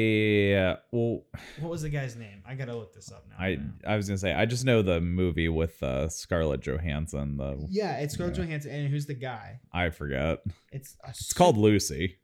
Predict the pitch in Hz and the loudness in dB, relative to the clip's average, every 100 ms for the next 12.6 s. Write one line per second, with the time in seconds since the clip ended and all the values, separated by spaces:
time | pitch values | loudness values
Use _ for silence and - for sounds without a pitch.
0 | _ _ _ _ 127 113 143 143 - 92 | _ _ _ _ -14 -8 -8 -8 -14 -20
1 | - 104 107 98 113 113 117 117 127 165 | -6 -2 -2 -2 -4 -2 -2 -2 -4 -4
2 | 156 190 180 - - - - _ _ _ | -6 -6 -6 -12 -18 -20 -20 _ _ _
3 | _ _ _ - 98 135 110 101 98 92 | _ _ _ -2 0 0 2 2 2 2
4 | 82 80 69 69 78 65 62 58 - 53 | 0 -2 -4 -6 -4 -4 -6 -8 -10 -10
5 | 58 135 135 123 - 64 65 - 82 92 | -8 -6 -4 -4 -8 -6 -8 -4 -2 0
6 | 87 - 101 87 78 85 76 57 67 67 | 0 -2 -2 -2 -6 -6 -6 -4 -4 -4
7 | 71 73 165 196 160 147 139 - - 135 | -2 -2 -4 -6 -4 -4 -6 -8 -10 -10
8 | 131 127 123 120 117 117 - - 127 143 | -8 -8 -8 -10 -12 -12 -16 -16 -14 -8
9 | 147 127 139 127 123 123 123 123 117 127 | -8 -6 -8 -8 -10 -12 -12 -12 -10 -10
10 | 123 117 113 - _ _ - 135 123 - | -10 -12 -14 -20 _ _ -6 -6 -6 -10
11 | 127 147 147 - - 135 156 180 185 - | -10 -6 -6 -8 -10 -8 -6 -8 -10 -18
12 | _ _ - 110 107 | _ _ -2 0 2